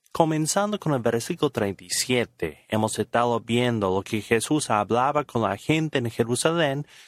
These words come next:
después de su entrada victoriosa en la ciudad.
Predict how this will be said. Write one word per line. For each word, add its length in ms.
después 320
de 120
su 200
entrada 800
victoriosa 1160
en 120
la 80
ciudad. 540